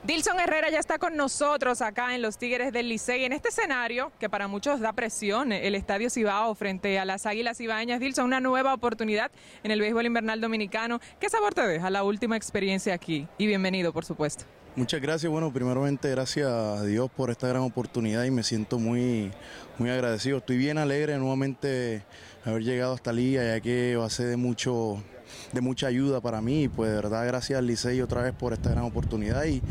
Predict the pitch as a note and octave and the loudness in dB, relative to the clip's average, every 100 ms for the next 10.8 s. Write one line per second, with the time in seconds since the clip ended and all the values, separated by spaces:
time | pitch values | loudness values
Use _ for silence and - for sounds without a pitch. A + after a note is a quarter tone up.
0 | - - B2+ A#2+ C#3 C3 C3 A#2+ A2 - | -4 -4 -2 0 0 0 0 -2 -6 -12
1 | - - - C4 D#4+ D#4 D#4 F4 C#4+ C4+ | -16 -16 -8 -2 0 0 0 0 0 0
2 | B3 G#3+ G#3+ G#3+ C4+ B3 A#3+ A#3 G#3+ F#3+ | 0 2 2 2 0 0 2 2 2 2
3 | F#3+ G#3+ G#3+ G3+ G3+ G#3 G3 A3 A3+ C4 | 2 0 -2 -2 0 0 0 2 4 4
4 | C#4 C4 C4 C4 A#3+ A#3+ B3 C#4+ A#3 A3 | 2 2 2 2 2 2 2 2 2 2
5 | A3 B3 B3+ A3+ G3 F3+ - - - - | 0 -2 -2 -4 -4 -6 -10 -14 -14 -2
6 | A#3 B3 C#4 C#4 B3+ - B3 B3 C4 B3+ | 2 4 4 2 0 0 0 2 2 2
7 | B3 A3+ G3+ B3+ B4 A3+ D#3 - - G3+ | 2 2 2 2 0 0 -4 -8 -2 0
8 | G#3 G#3 G#3+ F3 D#3 - - - - - | 0 0 0 0 0 -6 -18 -20 -20 -20
9 | - - D#3 F3 B2 F#3 G#3 D3+ C3 B2 | -10 -2 0 2 0 0 0 2 2 0
10 | C3 C#3 F3+ G3 G#3 D3 A2+ G#2 | 0 0 0 2 2 2 2 -2